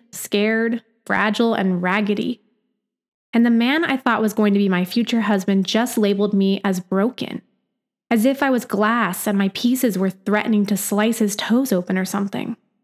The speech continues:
This was the same guy who, less than twenty-four hours prior,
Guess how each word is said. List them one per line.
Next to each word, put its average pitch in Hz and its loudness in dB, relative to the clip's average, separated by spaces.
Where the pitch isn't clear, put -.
This 320 0
was 392 -2
the 330 0
same 262 0
guy 214 2
who, 190 0
less 220 0
than 226 2
twenty-four 220 2
hours 202 0
prior, 240 0